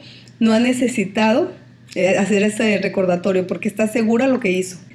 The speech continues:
También me comenta que a veces decía, "¿Dónde dejé la bolsa? A ver, la traía y luego la puse",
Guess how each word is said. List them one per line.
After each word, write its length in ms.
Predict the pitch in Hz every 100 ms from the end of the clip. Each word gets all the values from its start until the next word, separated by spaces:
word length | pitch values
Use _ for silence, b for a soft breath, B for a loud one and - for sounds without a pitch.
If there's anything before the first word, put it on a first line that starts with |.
| -
También 240 | 214 202
me 120 | 226
comenta 380 | 220 214 190 220
que 100 | 220
a 40 |
veces 240 | 190 196 208
decía, 380 | 196 - 196 - B B
"¿Dónde 240 | - 220 226
dejé 220 | 226 220
la 100 | 214
bolsa? 720 | 185 214 254 254 - 262 247 -
A 100 | 190
ver, 240 | 185 175 B B -
la 240 | 202 202
traía 800 | 208 202 202 262 285 320 349 339
y 120 | - 220
luego 280 | 214 208
la 240 | 214 202 -
puse", 360 | 214 202 220